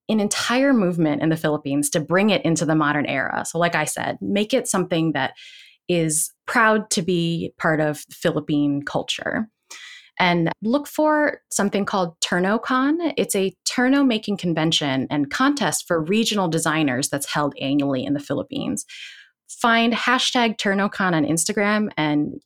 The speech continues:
I guarantee you, you'll love what you'll see. So just backing up, the episode was season six, episode eight, so it came out in June twenty twenty. It wasn't a turno sleeve. It was <laughs> just a puff sleeve. That flat side, that distinctive flat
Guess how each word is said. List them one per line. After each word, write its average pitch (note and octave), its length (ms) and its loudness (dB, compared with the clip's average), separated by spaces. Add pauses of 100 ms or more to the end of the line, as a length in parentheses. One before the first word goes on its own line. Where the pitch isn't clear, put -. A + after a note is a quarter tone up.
I D3+ 80 -2
guarantee D3 380 -2
you, B2+ 60 0
you'll B2 180 -2
love G2 180 -4
what - 120 -6
you'll - 120 -4
see. A3 300 -4 (1200)
So G3 140 2
just F3+ 220 -2
backing G3+ 360 0
up, D3+ 200 0
the - 120 0
episode F3+ 420 -2
was D3+ 420 0 (720)
season C4+ 380 2
six, E3+ 480 -2
episode D#3 420 0
eight, - 280 -4
so C#3+ 100 -2
it C3+ 60 -8
came F3+ 180 0
out D#3+ 160 0
in D3+ 120 2
June B2+ 240 -2
twenty A2 320 -4
twenty. - 420 -8 (1700)
It G#3 40 0
wasn't C4 280 4
a C4 40 2
turno A#3+ 380 4
sleeve. F3 340 0
It G#3+ 100 4
was G#3+ 180 2
<laughs> - 0 -
just - 380 2
a C#4 40 4
puff B3+ 300 0
sleeve. D#3+ 420 -2
That - 220 2 (120)
flat G#3+ 360 2
side, F3+ 500 2
that F3+ 180 -2
distinctive G#3+ 540 -4
flat - 300 -8